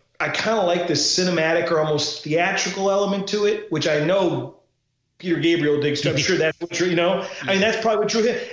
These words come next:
Speaker 1: And, and, um, just catching the listener, like,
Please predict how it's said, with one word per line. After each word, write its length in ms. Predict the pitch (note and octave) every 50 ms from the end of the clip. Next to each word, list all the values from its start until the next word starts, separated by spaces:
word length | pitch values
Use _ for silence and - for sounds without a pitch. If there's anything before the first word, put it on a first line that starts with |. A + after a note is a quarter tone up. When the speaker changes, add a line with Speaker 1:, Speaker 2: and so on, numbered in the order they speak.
| -
Speaker 1:
And, 300 | - F#3+ G3 F#3+ F#3+ F#3+
and, 540 | - - G#3 G3 F#3+ F#3+ F#3 F3 F3+ - - - - G#3+
um, 520 | G3+ F#3 F3+ F3+ F3+ E3+ E3+ F3+ - - - _ _ _ _ _ _ _ _ _ _ _ _ _ _ _ _ - - F#3
just 320 | F#3 A#3 A3+ - - -
catching 360 | - F#3 G3+ G3+ - A#3 G#3+
the 80 | G3+ F#3+
listener, 500 | F3 D#3 F3 E3+ F3 - G3 G3 G3+ G3
like, 560 | F#3 D#3+ D#3 D3 D3 D3+ - - - - -